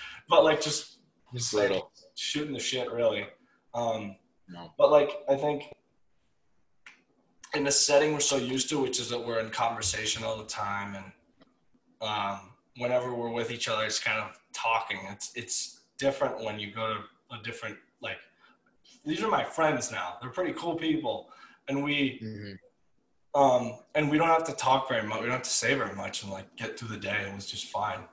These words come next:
Speaker 1: It's the weird, it's the, not weird. I can't say weird because weird sounds so negative. It's just so different.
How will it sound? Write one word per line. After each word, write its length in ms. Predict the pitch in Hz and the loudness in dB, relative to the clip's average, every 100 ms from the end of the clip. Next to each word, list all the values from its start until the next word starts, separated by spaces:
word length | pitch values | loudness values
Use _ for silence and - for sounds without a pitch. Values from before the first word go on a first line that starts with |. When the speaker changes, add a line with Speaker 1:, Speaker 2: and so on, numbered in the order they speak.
| _ | _
Speaker 1:
It's 220 | 110 - | -14 -10
the 120 | - 107 | -10 -10
weird, 320 | 107 110 113 | -6 -4 -4
it's 220 | 113 110 - | -4 -2 -2
the, 220 | 113 104 135 | -4 -8 0
not 360 | 131 143 135 | 6 6 6
weird. 220 | 131 139 - | 4 4 2
I 60 | |
can't 280 | 135 156 160 | -2 2 4
say 320 | - 170 127 117 | 6 6 4 6
weird 400 | 131 147 165 156 | 8 8 6 4
because 340 | 135 127 117 | -2 -4 2
weird 260 | 139 156 151 | 6 8 8
sounds 260 | 143 147 | 6 4
so 80 | 127 | 2
negative. 580 | 110 104 107 127 139 - - - - - - _ _ _ _ - _ _ - | 0 2 4 6 4 2 -8 -20 -20 -20 -20 _ _ _ _ -20 _ _ -8
It's 200 | 131 - | 4 6
just 160 | 143 | 8
so 240 | 156 131 - | 10 8 8
different. 420 | 120 120 113 | 4 6 4